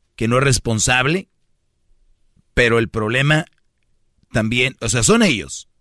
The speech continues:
pero la sociedad también, porque dicen, "Mira, un hijo va a llegar a venir a estabilizar la relación. Un niño, mm, una bendición." Imagínate que tú crezcas y te digan,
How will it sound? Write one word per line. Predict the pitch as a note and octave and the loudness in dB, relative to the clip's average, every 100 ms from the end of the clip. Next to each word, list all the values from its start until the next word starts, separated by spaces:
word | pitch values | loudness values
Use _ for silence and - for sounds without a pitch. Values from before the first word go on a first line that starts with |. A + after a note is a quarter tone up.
| _ | _
pero | A2+ A2+ | -4 -2
la | A2+ | 0
sociedad | G#2+ G2 A2 A#2 A2+ | 0 -2 0 0 0
también, | G#2+ G#2 B2+ A#2+ - _ _ - | -4 -2 -4 -4 -10 _ _ -12
porque | G2 F#2 | -10 -2
dicen, | A#2 A#2 A2+ G#2 | 0 0 0 0
"Mira, | A#2+ A#2 G2 _ _ _ _ _ _ _ _ _ _ _ _ - | 0 -2 -4 _ _ _ _ _ _ _ _ _ _ _ _ -4
un | C3 C3+ | -2 0
hijo | A#2+ C3 | 0 0
va | B2+ | 2
a | |
llegar | B2 A#2 B2 | 0 0 0
a | |
venir | A#2 A2 A#2 | 0 0 -2
a | |
estabilizar | A#2 G#2+ G2+ F#2+ F#2+ A2 A2+ | -2 -2 -2 -4 -2 0 2
la | A2 | 0
relación. | G2+ F2 F2+ G2 A#2 G#2+ D#2+ _ _ _ E2+ _ _ _ _ _ _ - | -2 -6 -6 -6 -6 -6 -12 _ _ _ -20 _ _ _ _ _ _ -4
Un | A#2+ | -2
niño, | C3+ C#3+ D#3+ E3+ F3 _ - | 0 2 2 0 -2 _ -10
mm, | D3+ E3+ D#3+ C#3+ C3+ | -6 -4 -4 -8 -10
una | B2 C3 A#2+ | -4 0 0
bendición." | A2+ G#2 G2+ - A#2 A#2 A2+ A2 _ _ _ _ _ _ _ _ _ _ _ _ _ _ _ _ _ _ _ - | 0 -4 -8 -4 -2 0 -2 -6 _ _ _ _ _ _ _ _ _ _ _ _ _ _ _ _ _ _ _ -12
Imagínate | B2 D#3+ E3+ C3 D#3 | -8 -2 -2 -2 -6
que | - A2 | -2 -4
tú | - - C#3 | -4 -2 -2
crezcas | C3+ B2+ C3 - A#2+ | 0 0 0 0 -2
y | A#2 | 0
te | A2+ | 0
digan, | A2+ A2 | -2 -2